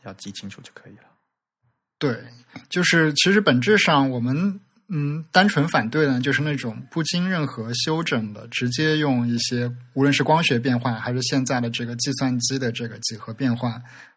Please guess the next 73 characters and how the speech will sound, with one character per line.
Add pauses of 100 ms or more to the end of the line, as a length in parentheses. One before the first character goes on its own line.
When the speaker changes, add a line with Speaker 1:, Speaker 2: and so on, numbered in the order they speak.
(120)
Speaker 2:
所
得
到
的
一
些
倾
斜
的
一
些
文
字。 (540)
那 (300)
如
果
说
这
个
倾
斜
的
文
字
经
过
了
一
定
的
修
整，
那
么
达
到
了
一
个
视
觉
上
的
平
衡
呢， (100)
我
们
都
觉
得 (120)
其
实
是
可
以
接
受
了，
而
且
是
可
以
根
据
这
个
字
体
设
计
师